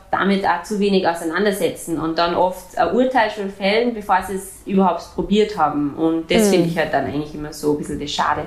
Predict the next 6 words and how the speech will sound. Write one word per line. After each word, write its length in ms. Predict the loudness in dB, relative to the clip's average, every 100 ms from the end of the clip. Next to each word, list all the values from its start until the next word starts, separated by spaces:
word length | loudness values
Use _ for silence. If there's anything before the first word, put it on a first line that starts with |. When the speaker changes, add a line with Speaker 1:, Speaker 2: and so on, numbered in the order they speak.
| -12 -18 -20 -20 -20 -20 -20 -20 -20 -20 -6
Speaker 2:
Voll. 400 | 0 2 0 -6 -10 -20 -20 -2
Ja. 320 | 2 2 0 -6 -16 -4
Ja, 160 | 0 2
aber 140 | 0
gut 180 | -2 0
gesagt. 540 | 0 0 -2 -8 -20